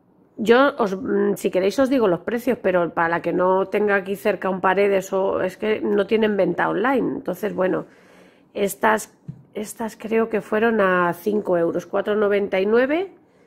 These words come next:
el metro. Nosotras cogimos medio metro y lo dividimos porque como son doble ancho de dos ochenta, pues nos quedamos con medio metro por uno cuarenta cada una. Y no me, me digáis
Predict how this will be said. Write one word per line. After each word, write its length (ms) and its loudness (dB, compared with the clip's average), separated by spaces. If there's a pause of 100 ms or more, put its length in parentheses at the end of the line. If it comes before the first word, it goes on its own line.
(340)
el 180 -2
metro. 480 0 (100)
Nosotras 420 -4
cogimos 440 -2
medio 280 2
metro 320 0
y 40 0
lo 120 2
dividimos 560 0
porque 380 -4
como 240 -2
son 340 0
doble 300 2
ancho 320 -2
de 140 -4
dos 220 -6
ochenta, 560 -4 (360)
pues 140 0
nos 120 -2
quedamos 400 0
con 220 -2
medio 240 2
metro 260 -2
por 140 2
uno 200 2
cuarenta 440 -4
cada 260 -6
una. 280 -8 (1040)
Y 120 -2
no 120 0
me, 340 -4
me 200 -4
digáis 560 -6